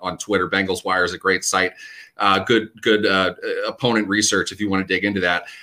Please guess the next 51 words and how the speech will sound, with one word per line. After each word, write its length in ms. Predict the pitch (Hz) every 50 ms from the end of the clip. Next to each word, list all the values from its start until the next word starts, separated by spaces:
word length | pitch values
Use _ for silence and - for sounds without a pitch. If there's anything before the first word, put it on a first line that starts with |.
| - -
I 140 | - 127 139
asked 280 | 143 139 135 127 - -
him 140 | 135 117
his 220 | 110 117 120 113 -
thoughts 280 | - 104 101 101 101
of 40 | -
the 80 | 101 95
game 300 | 98 101 98 95 95 92
before 340 | 95 92 - 110 104 104 101
this, 260 | 92 87 87 85 -
and 80 | -
he 80 | 104 110
told 220 | 110 - 120 113
me, 80 | 117 110
"Well, 240 | 104 113 120 120 113
Ben 220 | - 123 131 135
says 200 | 131 - 135 120
he's 160 | 113 107 95 -
hurt, 240 | 120 110 98 92 -
so 100 | - 101
that 120 | 98 95
means 220 | 101 104 98 95
he's 80 | 98 95
gonna 160 | 98 101 95
come 160 | - - 104
out 120 | 101 95 92
and 80 | 92
throw 200 | - 104 101 101
for 140 | 95 - 92
three 240 | - - 101 98 98
fifty 360 | 101 - 101 98 - 95 87
and 120 | 82 85 -
four." 440 | - 98 87 87 - - - - _ - - - - - - -
Um, 420 | 107 110 113 110 107 104 98 95 - _ -
Ben 260 | 135 127 156 160 165
says 220 | 165 - 165 139
he's 160 | 135 120 107 110
hurt 180 | 135 123 113
a 40 | 107
lot 360 | 104 107 107 95 92 95 - -
and 360 | 101 95 95 95 92 92 92 _ _
tends 340 | - - 113 104 104 101 -
to 200 | - 104 92 90
kinda 240 | - - - 107 95
come 160 | 95 - 110
out 220 | 95 95 92 90 -
playing 240 | 120 110 101 92 90
well, 240 | 90 85 82 80 - -
but 200 | 95 95 95 - - - - - _ _ -
we'll 320 | - 170 208 202 160 160 156
see. 400 | 156 - 117 104 90 - -